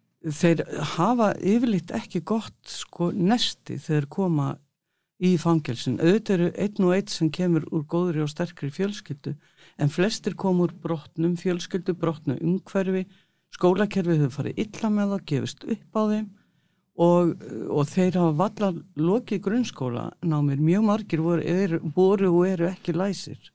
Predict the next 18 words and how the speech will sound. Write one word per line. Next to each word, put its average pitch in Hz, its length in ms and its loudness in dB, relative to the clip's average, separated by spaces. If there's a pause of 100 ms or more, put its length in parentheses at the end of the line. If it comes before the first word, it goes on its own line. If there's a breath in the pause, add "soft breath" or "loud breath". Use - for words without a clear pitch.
(460)
Eins 160 180 2
og 175 80 2
ég 160 140 6
man 180 180 2
svo 180 160 0
vel 196 220 0
eftir 165 240 -2
bræðrum 160 560 -4
til 139 240 -4
dæmis 123 400 -6
sem 143 160 0
hafa 143 300 0 (100)
verið 156 340 0
oft - 400 -8
inni, 139 360 0 (320)
oft - 200 -8
fengið 156 360 -2
dóma, 127 320 0